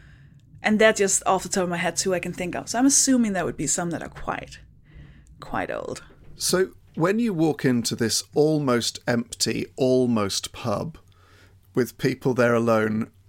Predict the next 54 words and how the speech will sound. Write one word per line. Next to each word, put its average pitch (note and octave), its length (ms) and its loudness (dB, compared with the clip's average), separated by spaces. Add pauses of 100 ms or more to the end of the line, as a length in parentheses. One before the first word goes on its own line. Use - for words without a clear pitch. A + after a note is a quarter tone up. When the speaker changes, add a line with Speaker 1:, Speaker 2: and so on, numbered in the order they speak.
(160)
Speaker 2:
with C3 140 0
the C3+ 60 0
nooks D3+ 320 2
and C#3 120 -2
crannies, C3 400 2
and C3 120 4
now C#3+ 300 4
the C3+ 100 2
booths C3 520 0
with A#2+ 220 0
doors, G#2+ 720 0 (640)
which - 280 -2
you A#2 100 0
can A2 200 -2
hide A#2 260 0
behind A2 360 0
to A#2 100 -4
assess - 360 0
the A2+ 120 -6
scene. A2 480 0 (220)
Speaker 1:
I'm C4 120 6
not, D4+ 160 4 (160)
I'm D4 120 2
actually D4+ 240 0
not C#4+ 140 0
sure C4 140 2
about A3+ 160 2
the G3+ 80 0
doors. E3+ 580 -2
I A#3 80 4
don't, C#4 280 2
no, A3+ 160 4
I G#3+ 60 4
don't A#3+ 120 -2
want A3 160 -2
doors. F#3 400 0 (580)
Not A#3 120 2
in A#3+ 80 2
this A3 180 0
one. F3 340 -6
Speaker 2:
No, G3 360 4
that's - 200 -2
fine. C3+ 160 2
Speaker 1:
But G#3+ 80 6
as A3+ 160 0
close B3+ 420 2
as B3 140 0
that G3 180 2
as - 260 -2
possible. - 500 -6
So, - 100 -4
like, D#3 140 -2
it's G3 100 -4
still, A3 380 0